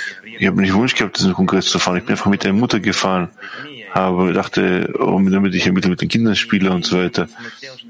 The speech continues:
Und dann sah ich, dass dort Männer stehen. Da war Yoda, Itzik, Leoni Lazarov und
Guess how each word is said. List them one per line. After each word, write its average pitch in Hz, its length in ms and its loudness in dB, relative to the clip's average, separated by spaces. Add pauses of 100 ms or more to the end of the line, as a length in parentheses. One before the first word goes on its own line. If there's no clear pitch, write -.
(240)
Und 190 140 4
dann 98 320 0
sah 98 280 0
ich, 95 240 -2
dass - 260 -4
dort 95 340 -2
Männer 92 440 2
stehen. 107 520 0 (1300)
Da 95 100 0
war 95 120 2
Yoda, 104 380 2
Itzik, - 680 0
Leoni 104 340 2
Lazarov 95 640 0
und 170 420 0